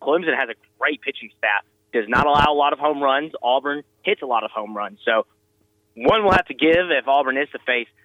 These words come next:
Clemson. But first, you have to get through Louisiana. Louisiana's, Louisiana's a fourth, forty-five win team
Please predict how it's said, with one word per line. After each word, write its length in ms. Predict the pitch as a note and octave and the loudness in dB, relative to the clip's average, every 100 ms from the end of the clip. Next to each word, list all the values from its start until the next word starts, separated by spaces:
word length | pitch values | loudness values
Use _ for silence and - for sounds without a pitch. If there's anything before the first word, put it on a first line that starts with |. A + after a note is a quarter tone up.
| _ | _
Clemson. 320 | - B2+ C3+ | -4 -4 -4
But 200 | C3 C3 - _ | -2 -2 -2 _
first, 280 | D#3 F#3 E3+ | -2 0 -2
you 80 | D3 | -4
have 80 | C#3 | -6
to 60 | |
get 220 | C3+ C#3 - | -4 -6 -6
through 260 | C3 C3+ A#2+ | -4 -4 -4
Louisiana. 760 | C3 B2+ C3 A2 A2+ C3+ F#2 - _ - | -4 -4 -6 -4 -2 -2 -4 -12 _ -2
Louisiana's, 600 | B2 C#3 F#3 E3 D#3+ A#2+ B2 | 2 4 4 0 -2 -4 -8
Louisiana's 500 | B2+ C#3 D#3 D#3 D#3+ | -6 -4 -2 -2 -2
a 80 | A#2+ _ | -4 _
fourth, 320 | - D3+ F#3 - _ - | -2 2 2 0 _ -2
forty-five 420 | F3+ F#3 E3+ E3 | 0 2 2 2
win 220 | D3 D3+ | 0 -4
team 400 | C3+ C#3 D3 E3+ | -6 -8 -6 -8